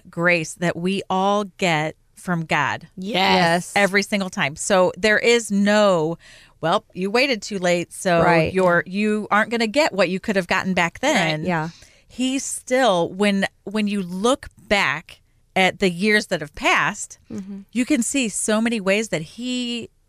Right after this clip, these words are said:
Speaker 1: despite ourselves and without us even realizing it, was growing us ev-, to get to where we are today.
Speaker 3: Yes.
Speaker 2: Nothing is wasted.
Speaker 1: No.
Speaker 3: Yeah.
Speaker 2: And God is a God of second chances.
Speaker 3: Oh, man.
Speaker 1: Oh, yes.
Speaker 3: And third, and
Speaker 2: And
Speaker 3: fourth,
Speaker 2: fourth.
Speaker 1: Yeah.
Speaker 3: and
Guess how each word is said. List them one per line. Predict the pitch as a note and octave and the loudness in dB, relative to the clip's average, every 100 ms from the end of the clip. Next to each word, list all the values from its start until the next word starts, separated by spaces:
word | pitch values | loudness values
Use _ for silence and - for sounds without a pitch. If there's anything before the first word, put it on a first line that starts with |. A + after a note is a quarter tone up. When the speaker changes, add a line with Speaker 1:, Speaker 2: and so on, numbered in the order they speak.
| _ | _
Speaker 1:
despite | F#3+ - - F#3 A#3+ - | -8 -8 -2 0 0 2
ourselves | C4 - C4+ C4 B3+ - - | 0 2 0 2 -2 -6 -2
and | G3+ G3 F#3 | 0 2 2
without | G3 A3+ | 2 2
us | C4 B3+ | 0 -2
even | G3+ D#3+ D#3 | -4 -4 -2
realizing | A#3+ F4 G3 D3+ D3+ D#3+ D3+ | 0 2 2 -2 -4 -4 -4
it, | D#3 G#3 _ - - - | -2 -4 _ -20 -20 -4
was | G#3 F3 | -2 -2
growing | G3 F3 F#3 B3+ D4+ A#3 | -4 -6 0 0 2 0
us | F3 D#3+ G3 - - _ - F#3+ _ _ _ _ _ - | 0 0 -4 -8 -16 _ -20 -20 _ _ _ _ _ -6
ev-, | A#3 - A3 | -4 -4 -6
to | - A3 | -6 -2
get | A3 G#3+ | 0 0
to | - | -2
where | E3+ D#3+ | -2 0
we | E3 D#3 | 0 -2
are | D3+ | -4
today. | - F#3 F3 | -2 0 0
Speaker 3:
Yes. | F3 - | -2 -6
Speaker 2:
Nothing | A3 G#3+ C4 D#4 C#4+ | -4 -4 -4 -4 -4
is | G3 E3+ | -6 -6
wasted. | D#3+ D#3+ - - A#3 C4+ D4+ F3+ | -4 -4 -6 -4 -2 -2 -2 -4
Speaker 1:
No. | F3 D#3+ F#3+ | -4 -4 -10
Speaker 3:
Yeah. | F3+ E3+ E3+ F3+ | -12 -12 -8 -4
Speaker 2:
And | F3+ | -2
God | F3 E3+ F3+ | 0 0 0
is | F3+ | -4
a | F#3 | -4
God | E3+ D#3 D3+ | -2 -2 -4
of | - | -8
second | D#3 - D3+ | -10 -8 -10
chances. | A#2 A2 - | -10 -12 -6
Speaker 3:
Oh, | F3+ F3 | -6 -4
man. | F3 | -2
Speaker 1:
Oh, | A#3 F#3 D#3+ | 0 0 -2
yes. | D#3 - - - _ _ _ _ _ - | -8 -14 -16 -20 _ _ _ _ _ -10
Speaker 3:
And | F3 | -6
third, | F3 F3 F3+ F3+ - | -2 0 -2 -6 -10
and | F3+ | -8
Speaker 2:
And | F3 | -2
Speaker 3:
fourth, | F#3 F3+ F#3 | 0 0 -2
Speaker 2:
fourth. | - G3 F3+ | -4 -4 0
Speaker 1:
Yeah. | F#3+ | 2
Speaker 3:
and | F3 | 2